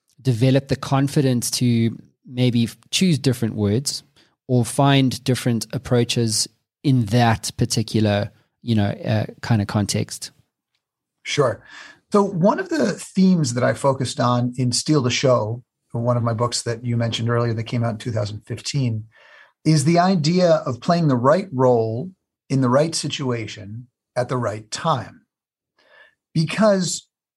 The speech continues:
Speaker 2: as human beings, we naturally play different roles in different situations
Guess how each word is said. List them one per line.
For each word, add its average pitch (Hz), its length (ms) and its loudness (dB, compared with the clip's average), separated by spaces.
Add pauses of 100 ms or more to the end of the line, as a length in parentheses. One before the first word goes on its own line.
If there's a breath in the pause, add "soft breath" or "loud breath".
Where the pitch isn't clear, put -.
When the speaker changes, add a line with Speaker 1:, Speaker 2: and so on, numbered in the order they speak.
Speaker 2:
as 185 380 2
human 262 300 0
beings, 151 640 -2 (160)
we 190 540 2 (540)
naturally 151 1000 0 (520)
play 127 720 0 (380)
different 156 400 -2
roles 135 800 -2 (180)
in 156 200 2
different 139 340 -2
situations 160 1000 -2